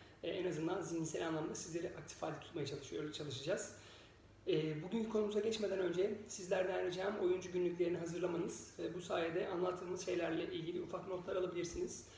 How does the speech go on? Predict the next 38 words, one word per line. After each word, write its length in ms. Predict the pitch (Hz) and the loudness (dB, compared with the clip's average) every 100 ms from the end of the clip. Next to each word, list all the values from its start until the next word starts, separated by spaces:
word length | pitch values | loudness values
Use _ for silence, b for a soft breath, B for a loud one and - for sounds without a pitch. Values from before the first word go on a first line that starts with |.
| B B | B B
Ee, 120 | 170 | -2
aynı 240 | 190 202 185 | 2 2 2
zamanda 420 | 180 180 185 175 | 2 2 2 2
da, 200 | 196 - B B | 0 -2 B B
e, 840 | 170 160 151 156 160 165 151 - - - - | -2 0 0 0 0 0 -2 -4 -6 -10 -8
konu 200 | 180 202 | -2 0
sonlarında 420 | 202 180 165 175 | 0 2 2 2
sizlerden 420 | 202 185 180 175 180 | 0 0 0 2 0
ufak 280 | 180 175 | 0 -2
tefek 160 | 185 175 | -2 0
bazı 220 | 165 160 | 0 0
şeyler 160 | 185 175 | 0 0
isteyeceğiz. 600 | - 160 160 - - B B B | -2 0 4 4 0 B B B
E, 240 | 156 160 160 | -4 -2 0
bunları 300 | 175 175 170 | 4 4 4
not 160 | 180 | 2
olarak, 440 | 190 156 208 - - - | 2 2 0 -4 -12 -8
e, 220 | 160 147 | -4 -2
not 220 | 165 175 175 | -2 -2 0
alarak, 480 | 160 165 214 - B B - | 2 2 -2 -6 B B -6
e, 160 | 156 151 | -4 0
grup 200 | 190 175 | 0 2
antrenörlerinize 680 | 156 165 160 147 143 - - | 0 0 0 2 0 -2 -2
paylaşmış, 440 | - 143 - - | 0 0 -2 -4
paylaşabilirsiniz. 760 | 160 151 147 147 127 123 - - - B B B B B B B - - - | 0 0 0 -2 -4 -6 -8 -14 -20 B B B B B B B -20 -10 2
E, 60 | 165 170 180 175 170 165 143 B B B B - - - | 4 6 6 6 6 4 4 B B B B -10 -6 4
genel 180 | 202 254 | 8 8
olarak 320 | 220 196 - | 8 8 6
konularımız 460 | 202 196 190 190 185 | 6 6 6 4 2
aslında 380 | 180 165 190 185 | 2 0 0 0
turnuva 260 | 190 190 | 0 4
oyuncuları 380 | 180 175 175 180 | 6 6 6 4
için 220 | 156 202 | 6 4
strateji 360 | - - 175 180 | -2 -4 -4 -2
ve 80 | 185 | -2
taktik 320 | 170 - - | -2 -4 -6
üzerine 240 | 151 151 | 0 0
olacak. 440 | 147 143 208 - | 0 0 -2 -4